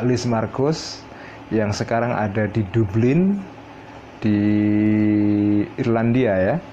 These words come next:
yang sedang menga-, mengikuti acara di sana, tapi terus,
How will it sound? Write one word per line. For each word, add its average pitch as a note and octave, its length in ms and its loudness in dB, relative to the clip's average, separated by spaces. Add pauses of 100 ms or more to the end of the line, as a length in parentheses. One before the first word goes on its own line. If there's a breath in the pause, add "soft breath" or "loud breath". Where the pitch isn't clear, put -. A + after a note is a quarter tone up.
(460 loud breath)
yang G2+ 240 -2
sedang G#2 320 -2
menga-, G2 280 -2 (200)
mengikuti G2+ 560 -2
acara G2 400 -2
di G2+ 80 -2
sana, A2 240 -2
tapi A2 320 -4
terus, - 520 -4